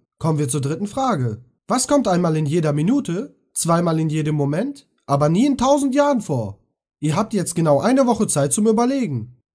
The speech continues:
Die Antworten schickt ihr einfach per E-Mail an mich, an diese E-Mail-Adresse. Vergisst nicht,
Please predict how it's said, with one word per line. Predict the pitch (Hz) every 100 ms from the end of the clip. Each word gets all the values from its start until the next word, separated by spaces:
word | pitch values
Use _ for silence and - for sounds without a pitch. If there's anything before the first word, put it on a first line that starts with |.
| -
Die | 170
Antworten | 262 254 208 214
schickt | 180 131
ihr | 151
einfach | 143 202 196
per | 262
E-Mail | 302 285 208
an | 151 135
mich, | 120 123 - _ _ -
an | 143
diese | 175 214 285
E-Mail-Adresse. | 294 294 202 143 131 123 113 98 _ _ _
Vergisst | - 190 285 -
nicht, | 165 123 -